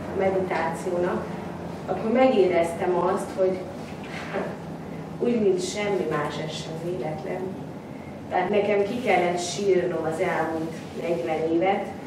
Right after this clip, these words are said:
mert mindig csak mosoly volt, és nyilván mindenkinek vannak, ö, olyan fájdalom, ami, ami,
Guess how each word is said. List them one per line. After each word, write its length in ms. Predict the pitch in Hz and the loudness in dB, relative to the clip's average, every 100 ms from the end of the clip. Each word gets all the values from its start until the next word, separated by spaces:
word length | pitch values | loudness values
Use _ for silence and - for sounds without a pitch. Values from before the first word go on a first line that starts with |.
| - - - | -10 -12 -8
mert 240 | 160 165 190 | -2 0 4
mindig 340 | 214 180 - | 4 4 0
csak 280 | - 180 185 | -2 -4 0
mosoly 460 | 175 165 180 175 180 | 0 0 2 2 2
volt, 280 | 196 196 | 2 0
és 120 | 190 180 202 | -2 -4 -2
nyilván 480 | 185 170 160 165 175 - - - - - - - - - - - - - - - - - - - 220 | 0 2 0 0 -2 -4 -8 -12 -12 -12 -12 -12 -12 -10 -12 -12 -12 -12 -12 -12 -12 -12 -12 -4 2
mindenkinek 640 | 240 180 170 - 156 165 | 4 4 0 -2 -4 -4
vannak, 440 | 190 175 165 - - - - - - - - - 156 | -4 -4 -4 -6 -10 -12 -12 -12 -12 -12 -12 -10 -6
ö, 60 | 170 165 180 180 - - - - - - - - - - - - - - - - | -2 -2 -2 -6 -10 -14 -14 -14 -14 -12 -12 -12 -12 -14 -14 -14 -14 -14 -10 -2
olyan 300 | 208 185 170 - | 2 2 0 -2
fájdalom, 520 | 151 165 190 190 196 | -2 0 0 -2 0
ami, 220 | 202 214 | 0 2
ami, 420 | 214 214 202 - | 2 2 2 0